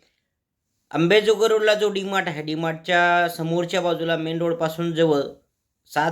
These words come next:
रूमचं रो हाऊस विक्रीसाठी आलेलं आहे. किंमत पंच्याऐंशी लाख रुपये आहे. ज्यांना पाहायचं असेल त्यांना नक्की संपर्क करा. निगोशिएबल आहे, स्वतंत्र बोर आहे, स्वतंत्र पार्किंगची व्यवस्था आहे. अ, प्लॉट साईज आठशे स्क्वेअर फूट आहे. व्हिडिओमध्ये संपूर्ण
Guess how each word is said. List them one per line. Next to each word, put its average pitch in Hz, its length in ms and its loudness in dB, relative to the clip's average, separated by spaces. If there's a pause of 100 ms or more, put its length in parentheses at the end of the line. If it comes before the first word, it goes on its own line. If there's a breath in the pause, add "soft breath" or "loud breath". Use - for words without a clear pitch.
रूमचं 165 300 -4
रो 165 80 0
हाऊस 165 260 -2
विक्रीसाठी 151 460 -6
आलेलं 143 160 -2
आहे. 147 120 -2
किंमत 151 400 -6 (220)
पंच्याऐंशी 160 500 -2
लाख 160 180 2
रुपये 156 240 -2
आहे. 147 80 -2
ज्यांना 143 200 -6
पाहायचं 143 380 -8
असेल 143 140 -10
त्यांना 147 200 -4
नक्की 147 180 -14
संपर्क 147 400 -8 (100)
करा. 156 200 0 (480 soft breath)
निगोशिएबल 170 600 0
आहे, 175 200 0
स्वतंत्र 170 400 -4
बोर 156 240 0
आहे, 160 200 2
स्वतंत्र 156 340 -8
पार्किंगची 151 560 -6
व्यवस्था 151 500 -4
आहे. 147 200 -4 (680)
अ, 131 360 -2
प्लॉट 156 480 0
साईज 175 240 -2
आठशे 165 320 -2
स्क्वेअर 180 360 -4
फूट 175 160 -2
आहे. 175 180 0 (320)
व्हिडिओमध्ये 156 500 -2
संपूर्ण 160 580 -4